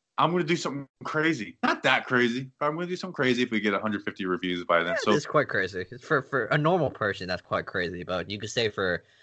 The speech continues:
Speaker 2: a certain fan base, it's not.
Speaker 1: Yeah. And for my family, it's like, it, you know, it's really low on the totem pole. I could get for, like, you know, a normal people being like, "That's a little crazy," but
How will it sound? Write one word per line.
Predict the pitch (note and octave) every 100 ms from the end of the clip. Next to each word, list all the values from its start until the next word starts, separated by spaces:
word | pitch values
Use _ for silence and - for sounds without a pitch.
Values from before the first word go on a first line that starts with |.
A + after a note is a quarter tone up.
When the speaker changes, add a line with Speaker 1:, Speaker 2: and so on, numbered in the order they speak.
| - -
Speaker 2:
a |
certain | - - G#2 F#2
fan | - F#2+ E2+
base, | C#2+ -
it's | - D2+
not. | C2+ G1+ - _ _ _ _ _
Speaker 1:
Yeah. | G3+ G#3+ F#3 C3+ F#2+ - - _ _
And | G3 F3+ F3 -
for | _ F3
my | F3 F3
family, | D#3+ D#3+ D3+ C3 A2+
it's | G2 G#2
like, | F#2+ - _
it, | C3+ B2+
you | B2+
know, | G2+
it's | -
really | C3 C#3 B2
low | A2 G#2+
on | G#2
the | E2+
totem | - G#2 G#2+
pole. | G#2 B2+ B2+ - _ _ _ _ _
I | C#3+
could | C#3 C#3
get | D3
for, | - A#2
like, | G#2 G2 - _
you | E2
know, | D2+ - _ -
a |
normal | G2+ G#2 G#2+ G#2
people | A2+ A2 G#2+
being | G2 F2
like, | E2 -
"That's | D#3 -
a | F#2+
little | F#2
crazy," | D#2 E2+ E2 F2
but | D#2 F#2+ -